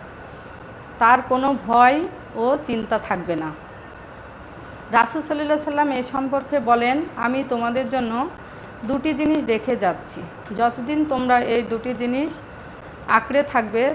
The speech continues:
ততদিন তোমরা পথভ্রষ্ট হবে না।" তা হচ্ছে, একটি হচ্ছে মহান আল্লাহ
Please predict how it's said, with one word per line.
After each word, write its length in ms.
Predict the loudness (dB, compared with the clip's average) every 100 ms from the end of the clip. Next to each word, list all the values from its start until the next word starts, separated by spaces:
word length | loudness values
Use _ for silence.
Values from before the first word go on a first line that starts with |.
| 2
ততদিন 440 | 2 2 -2 -2
তোমরা 280 | -2 0 0 0
পথভ্রষ্ট 680 | 2 2 0 -2 -2 0 2 2 -2 -14 -14 0
হবে 260 | 2 2
না।" 120 | -2 -4 -8 -14 -16 2
তা 200 | 6 6
হচ্ছে, 500 | 4 -2 -2 -2 0 -2 -14 -6
একটি 280 | -4 -2 -2
হচ্ছে 340 | -2 -2 0 0
মহান 380 | 0 0 0
আল্লাহ 360 | 2 2 6 4